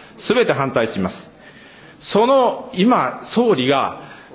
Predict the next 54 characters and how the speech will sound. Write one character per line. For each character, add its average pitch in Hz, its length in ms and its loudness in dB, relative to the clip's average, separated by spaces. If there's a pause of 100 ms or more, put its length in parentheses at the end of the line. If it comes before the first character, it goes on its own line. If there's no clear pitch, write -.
軸 160 380 2
足 208 220 2
を 214 100 4
で 151 120 2
す 143 100 -2
ね、 123 440 0
一 135 120 2
生 233 280 4
懸 233 180 2
命、 196 340 4
一 135 100 2
生 202 240 4
懸 202 200 2
命 190 300 2
国 156 260 0
民 190 220 2
の 185 100 4
皆 180 240 2
さ 196 180 0
ん 139 80 0
に 139 180 2
増 160 280 4
税 180 240 4
の 180 280 2
説 139 260 -2
得 170 180 2
に 175 120 2
回 151 260 2
っ - 120 -10
て 185 80 2
っ 170 40 -2
て 175 200 -2
い 131 120 4
う 139 80 2
こ 147 100 0
と 139 100 2
を 117 60 4
や 95 160 0
ら 143 100 0
れ 190 140 2
る 226 100 2
ん 143 120 2
な 101 120 0
ら、 131 300 -4 (500)
役 123 400 0
所 294 240 4
の 165 220 2
役 117 320 0
人 269 200 2
を 262 60 2
説 240 260 2
得 233 240 0
し - 140 0
て、 254 320 2